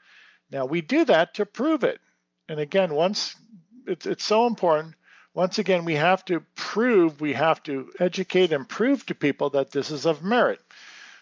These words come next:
So scalar light dot com, S C A L A R, scalar light dot com. Visit the website. You can send in photographs of your entire family.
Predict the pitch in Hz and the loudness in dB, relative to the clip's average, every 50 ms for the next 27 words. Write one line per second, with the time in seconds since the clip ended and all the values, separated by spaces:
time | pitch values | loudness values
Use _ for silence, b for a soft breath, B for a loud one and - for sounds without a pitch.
0 | B - - - 170 160 151 - - _ _ - - - - - - 170 170 185 | B -6 -2 0 0 0 0 -4 -10 _ _ -8 -6 -6 -6 -2 0 2 4 4
1 | 190 190 196 214 220 185 - - - 160 143 139 139 143 156 143 _ _ - - | 4 4 4 4 2 0 -4 -10 -6 -2 2 4 4 4 2 0 _ _ 0 2
2 | 143 147 151 - - - 131 127 127 127 135 156 156 156 147 - - - 170 170 | 2 2 2 0 -4 -6 -4 -4 -4 -4 -4 -2 -2 -2 -2 -4 -6 -6 -4 0
3 | 156 143 139 139 139 131 113 151 147 139 135 139 147 143 127 113 113 120 113 - | 2 2 2 2 0 -2 -4 -4 -2 0 0 2 0 0 0 -2 -4 -6 -8 -10
4 | - - - - - 147 151 160 165 170 170 165 151 139 139 135 - - 147 135 | -10 -10 -10 -8 -2 0 2 2 2 2 0 0 2 2 2 2 0 0 0 0
5 | 135 - - - 123 120 120 123 120 143 170 - 262 220 220 202 190 180 160 - | 0 0 -2 -6 -6 -6 -8 -8 -8 -8 -6 -6 -6 -4 -2 0 0 0 0 -2
6 | - - 156 147 143 - - 175 175 - 185 170 - - - 196 180 175 165 143 | -2 0 0 0 0 -2 -6 -12 -8 -6 -6 -6 -4 -2 -2 -2 0 0 -2 -4
7 | - - 196 196 196 175 175 170 160 147 - 170 156 135 147 160 156 151 139 - | -2 0 2 2 2 2 0 0 0 0 -2 -6 -8 -4 -4 -2 -2 -4 -4 -6
8 | 131 120 131 143 156 - - 214 233 247 233 165 107 85 | -6 -2 -2 -2 -2 -2 -2 0 0 0 0 -2 -6 -8